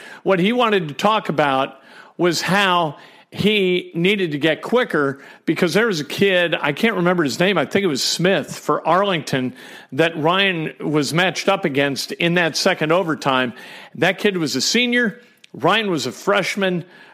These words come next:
Ryan just couldn't stay in front of him, and that was one of the reasons that Cathedral didn't pull out the win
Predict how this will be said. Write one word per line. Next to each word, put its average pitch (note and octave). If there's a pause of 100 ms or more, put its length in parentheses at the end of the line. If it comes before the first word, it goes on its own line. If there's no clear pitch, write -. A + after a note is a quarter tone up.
Ryan F3
just -
couldn't F3+
stay D#3+
in C3+
front A3
of F3+
him, G3 (260)
and F3
that F#3+
was D3+
one A3
of B3+
the G3
reasons D3+
that D#3+
Cathedral F#3
didn't D#3
pull E3+
out D3
the D3
win C#3+